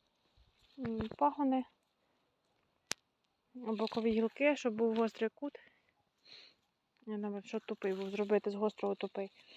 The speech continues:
Щоб, е, закладалася генеративна брунька і там формувалися плоди.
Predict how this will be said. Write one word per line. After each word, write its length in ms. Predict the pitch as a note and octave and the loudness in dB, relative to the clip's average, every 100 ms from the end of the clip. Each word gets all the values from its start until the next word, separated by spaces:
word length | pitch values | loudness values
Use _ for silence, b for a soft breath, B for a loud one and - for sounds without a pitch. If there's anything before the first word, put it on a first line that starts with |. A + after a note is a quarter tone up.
| B B _ - | B B _ -20
Щоб, 540 | - - B3+ A3 G#3+ | -16 -6 -4 -4 0
е, 440 | A3+ A3+ A3 A3 G#3 B B B | 0 2 0 -2 -4 B B B
закладалася 640 | A3 A3+ A3+ A3 A3 G#3 G#3 | -8 -4 0 2 2 0 -2
генеративна 580 | G#3 G3+ G3+ G#3+ G3+ | -2 -2 -2 -2 -2
брунька 340 | G3+ B3+ C4+ A3+ | 2 2 4 2
і 60 | |
там 200 | G#3+ A3 A3 B B B B | 2 2 0 B B B B
формувалися 680 | - A#3+ A3+ A3+ A3+ A3+ - | 0 4 6 6 4 4 -2
плоди. 380 | G#3+ G#3 F#3+ F3+ | -4 -4 -4 -6